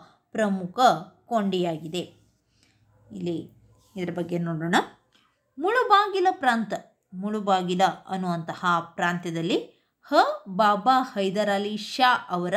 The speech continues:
ಒಂದು ಉರುಸು ಅಂತೇಳಿ ನಡೀತಾ ಇತ್ತು. ಅಲ್ಲಿ ಆ ಉರುಸಿನಲ್ಲಿ ಏನೇನ್ ಕಾರ್ಯಕ್ರಮ ಇರ್ತಾ ಇತ್ತು ಅಂತಂದ್ರೆ, ಕತ್ತಿ ವರಸೆ ನಡೀತಾ ಇತ್ತು, ಮತ್ತು ಅಷ್ಟೇ ಅಲ್ಲ, ದೊಣ್ಣೆ ವರಸೆ, ದೊಣ್ಣೆಯಿಂದ ಹೊಡೆಯುವಂಥ ಆಟ ಆಡುವಂಥದ್ದು,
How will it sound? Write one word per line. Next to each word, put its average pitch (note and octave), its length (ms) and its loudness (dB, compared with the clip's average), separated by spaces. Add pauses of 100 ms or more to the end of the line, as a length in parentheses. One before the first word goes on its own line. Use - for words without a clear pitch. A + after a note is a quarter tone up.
(460)
ಒಂದು G#3+ 260 0
ಉರುಸು C4+ 880 -4
ಅಂತೇಳಿ F3 340 -6
ನಡೀತಾ D#3+ 320 -6
ಇತ್ತು. E3 320 -2 (420)
ಅಲ್ಲಿ E4 560 0
ಆ C#4 220 2
ಉರುಸಿನಲ್ಲಿ E4 500 -2
ಏನೇನ್ F4 600 -6
ಕಾರ್ಯಕ್ರಮ A3+ 420 -4
ಇರ್ತಾ F#3+ 300 -2
ಇತ್ತು E3+ 280 -6
ಅಂತಂದ್ರೆ, D#3 680 -6 (480)
ಕತ್ತಿ D4 640 0 (320)
ವರಸೆ G#3 480 4
ನಡೀತಾ F3 420 -4
ಇತ್ತು, F3 520 -6 (400)
ಮತ್ತು E4 400 0
ಅಷ್ಟೇ C4 280 0
ಅಲ್ಲ, B3 140 -2 (220)
ದೊಣ್ಣೆ C#4+ 320 4
ವರಸೆ, F#3+ 300 -2 (220)
ದೊಣ್ಣೆಯಿಂದ G3+ 400 -2 (460)
ಹೊಡೆಯುವಂಥ F3+ 420 -2
ಆಟ F3+ 380 -2
ಆಡುವಂಥದ್ದು, E3 880 -2